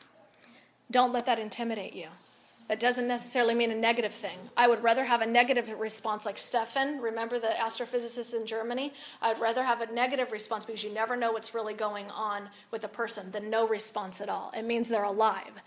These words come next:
If someone gets upset up y-, with you, it means they're, they're alive and they're really thinking about these things.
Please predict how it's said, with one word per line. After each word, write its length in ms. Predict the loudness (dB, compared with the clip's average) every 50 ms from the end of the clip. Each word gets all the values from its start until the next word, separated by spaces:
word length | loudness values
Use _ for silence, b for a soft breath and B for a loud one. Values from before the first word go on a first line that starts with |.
| B B B B
If 80 | -2 -2
someone 260 | 0 0 0 0 0
gets 180 | -4 -2 -2 -2
upset 460 | 0 2 2 4 6 6 4 4 2 -4 -8 -8 -4 -4
up 140 | -4 -4 -2
y-, 180 | -4 -4 -4 2
with 240 | 2 0 0 2
you, 160 | -2 0 0 0
it 120 | 0 0
means 240 | 0 0 0 0 0
they're, 200 | 0 0 0 -2 -4 -8 -12 -10 -2
they're 160 | 0 2 2
alive 440 | 2 4 4 6 8 8 6 6 2
and 80 | 0
they're 100 | -2 0
really 220 | 2 2 4 4 2
thinking 420 | 2 0 0 0 0 0 -2 -4
about 260 | -2 -4 -4 -6 -6
these 220 | -8 -2 0 0 0
things. 440 | 0 -4 -10 -10 -6 -4 -4 -4